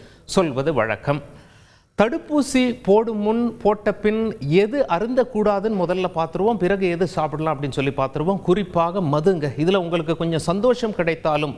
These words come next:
உங்களுக்கு சிறிய நன்மை இருந்தாலும், பெரிய தீங்கு இருக்கிறது, கேடு இருக்கிறது.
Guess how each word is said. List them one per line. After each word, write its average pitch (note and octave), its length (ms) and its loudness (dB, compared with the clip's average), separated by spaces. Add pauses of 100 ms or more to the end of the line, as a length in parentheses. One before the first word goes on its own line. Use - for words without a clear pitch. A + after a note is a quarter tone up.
உங்களுக்கு G#3 440 2
சிறிய A#3+ 360 0
நன்மை F3+ 360 0
இருந்தாலும், D#3 540 0 (160)
பெரிய A#3+ 300 0
தீங்கு A3 400 -2
இருக்கிறது, D#3+ 480 0
கேடு F3+ 260 -2
இருக்கிறது. D3 480 -2